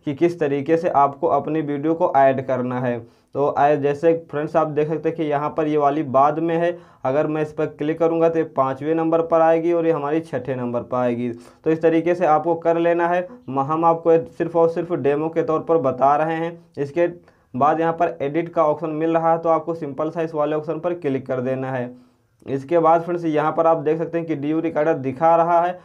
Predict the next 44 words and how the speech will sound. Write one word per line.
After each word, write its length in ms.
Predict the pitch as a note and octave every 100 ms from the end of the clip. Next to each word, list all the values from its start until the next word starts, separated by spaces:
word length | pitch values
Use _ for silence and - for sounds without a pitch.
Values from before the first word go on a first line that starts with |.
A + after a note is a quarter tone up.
| _ -
तो 60 | D3
आपको 300 | D3 C#3+ E3+
सिंपल 460 | E3 C#3 C#3+ E3
सा 200 | E3 F3+ -
इसको 340 | D3 - E3
कट 260 | E3 C#3 C3+
कर 200 | C3+ B2
देना 300 | B2 B2+ B2+
है। 200 | B2+ B2 - -
कट 160 | E3 E3
करने 360 | E3 D#3+ E3+
के 140 | E3+ D#3+
बाद 280 | C3 D3+ E3
फ्रेंड्स, 260 | E3+ E3+ F3 C3
आप 260 | D3+ D3+
इसको 260 | C#3+ - E3+
एडिट 320 | B2+ C#3+ D3
कर 160 | D#3+ D#3
सकते 340 | D#3 D3+ D#3+
हैं। 140 | E3
यहाँ 280 | D3 C3+ D3
से 120 | D3
आपको 280 | D3+ C#3 D3
बहुत 280 | B2+ C#3 D3
सारे 300 | C#3+ D3+ E3 - _ _ - A2+ - _ - B2
भी 240 | B2 C#3
ऑप्शन 320 | C3+ C#3 E3 D3
मिल 200 | D3+ E3
जाते 280 | E3 E3 E3
हैं। 220 | E3+ E3+ - -
तो 100 | D#3+
finally 420 | E3 D3+ D#3+ F3+
फ्रेंड्स, 340 | D#3+ E3 E3+ E3+
इस 120 | C3
पर 160 | E3 E3
मैंने 300 | D#3+ E3 E3+
एक 140 | E3+
पहले 280 | C#3 C#3+ E3
वीडियो 300 | D3 D3+ E3
बना 320 | C3 C3 D#3
दी 140 | D#3 E3+
है 120 | E3
जिस 200 | D3 C3+
पे 300 | C3 E3 E3+